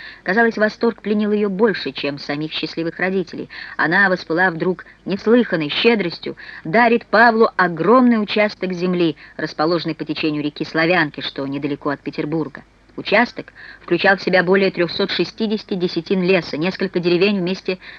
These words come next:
с крепостными крестьянами, но само место, живописное, благоуханное, словно расчленённое каким-то невиданным воятелем на покатые холмы, уютные овраги, обильные рощи, выбрано было на редкость удачно.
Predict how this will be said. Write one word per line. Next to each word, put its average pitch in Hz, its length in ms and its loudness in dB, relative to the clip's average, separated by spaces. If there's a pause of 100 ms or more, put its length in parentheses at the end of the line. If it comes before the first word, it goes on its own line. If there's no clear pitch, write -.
с - 80 -20
крепостными 180 480 0
крестьянами, 185 680 -2 (180)
но 202 120 -2
само 269 280 6
место, 175 400 0
живописное, 156 640 -4
благоуханное, 160 720 0
словно 196 380 0 (220)
расчленённое 208 1120 4
каким-то 151 540 -6 (220)
невиданным 160 580 2
воятелем 151 500 0
на 139 100 -6
покатые 147 460 -2
холмы, 175 460 0
уютные 147 480 -4
овраги, 180 400 2
обильные 139 460 -6
рощи, 226 460 2 (300)
выбрано 262 560 4
было 233 320 4
на 170 160 -2
редкость - 640 -10 (120)
удачно. 139 640 -10